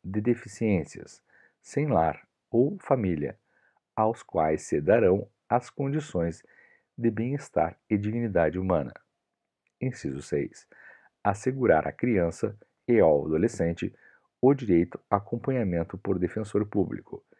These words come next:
em todas as fases do procedimento, de atribuição de ato infracional, inclusive durante inquérito policial, com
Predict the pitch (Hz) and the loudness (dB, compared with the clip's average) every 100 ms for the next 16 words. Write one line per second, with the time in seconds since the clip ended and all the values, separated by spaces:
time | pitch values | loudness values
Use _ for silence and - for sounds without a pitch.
0 | _ _ _ - 110 104 101 98 107 131 | _ _ _ -6 -4 0 0 0 -2 -4
1 | - 76 76 78 87 85 78 - 110 - | -2 -2 -2 -4 -8 -4 -4 -2 -4 -2
2 | 131 131 85 69 - - _ _ _ _ | -2 0 0 -2 -8 -20 _ _ _ _
3 | _ _ - 101 - 101 - 139 147 - | _ _ -2 0 2 0 -2 -2 -2 -2
4 | 92 90 - - 110 123 78 - - - | -2 -2 -4 -8 -2 0 0 -4 -12 -10
5 | 101 - 80 - 113 82 76 _ _ _ | -6 -2 -2 -2 0 0 -2 _ _ _
6 | - _ _ - 123 143 156 92 87 85 | -20 _ _ -8 -6 2 2 2 0 0
7 | 110 113 123 87 80 - 98 _ - 135 | -4 -2 2 2 0 -4 -10 _ -10 -10
8 | - 80 76 76 - 98 101 - 101 90 | -2 0 2 -2 -4 0 0 2 4 4
9 | - _ _ _ _ _ - 151 | 2 _ _ _ _ _ 4 4